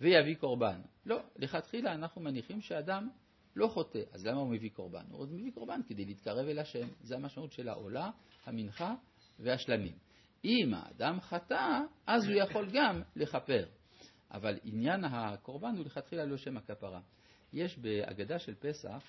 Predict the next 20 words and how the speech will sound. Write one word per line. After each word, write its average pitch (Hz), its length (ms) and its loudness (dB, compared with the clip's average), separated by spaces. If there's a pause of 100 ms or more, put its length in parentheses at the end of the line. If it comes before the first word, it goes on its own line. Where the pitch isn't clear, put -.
(260)
אנחנו 110 260 -10
אומרים 113 140 -4
ככה, 101 240 -6 (100)
"אילו 143 240 -2
הכניסנו 110 580 -4
לארץ 98 340 -2
ישראל 139 540 0
ולא 123 220 0
בנה 135 300 0
לנו 131 360 0 (760)
את 120 160 -4
בית 135 320 0 (160)
המקדש", 113 640 0
או 95 60 -6
בית 104 180 -2
הבחירה, 107 380 -2
תלוי 104 240 -6
לפי 98 220 -8
הגרסאות, 160 640 -2 (460)
"דיינו". 120 400 6